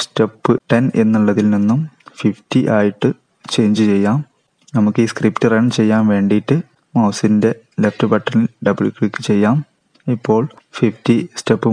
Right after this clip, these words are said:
മൂവ് ചെയ്തതായിട്ട് കാണാം. വീണ്ടും ഡബിൾ ക്ലിക്ക് ചെയ്ത് നോക്കാം. ഇനി നമുക്ക് ഇതിൻ്റെ സ്റ്റെപ്പ് ഹൺഡ്രഡ് എന്ന് ചേഞ്ച് ചെയ്തിട്ട് ക്ലിക്ക്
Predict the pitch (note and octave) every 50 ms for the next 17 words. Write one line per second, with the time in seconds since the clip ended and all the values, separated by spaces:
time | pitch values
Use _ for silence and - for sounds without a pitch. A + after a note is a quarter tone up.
0 | A2 G#2+ G#2 G#2+ A2 G#2+ A2 G#2 G2+ G#2 G#2 G#2 G2 - G2 G#2+ G2+ G2+ G#2 G#2+
1 | A2+ C3+ - _ - _ _ _ - A2 G#2+ G#2 G#2 G2+ A#2 B2 - - _ _
2 | _ _ _ _ _ - B2+ A#2 G#2 G#2+ G#2 G#2 G#2 G#2 - A2 G#2 A2 G#2 G2+
3 | G#2 G#2 G2+ G2 - - A2+ B2+ C#3+ - _ _ - - _ _ _ _ - -
4 | C3+ C3 B2+ B2 B2 A#2+ A#2+ - B2 C#3 - _ _ _ _ _ _ _ - -
5 | A#2 G#2+ G#2+ G#2+ G#2+ G#2 A2+ A#2 - - _ _ _ - - - - A#2 G2+ -
6 | - - A#2+ A#2 - - - - - - A#2+ A#2 A2 A2 G#2+ B2+ B2+ B2 B2+ A#2
7 | A2 A2 A#2+ B2+ - _ - - - G#2+ G#2 G#2+ G#2 G#2+ G2+ - - - - B2+
8 | - A3 - _ _ _ _ _ - A2+ G#2 - - G#2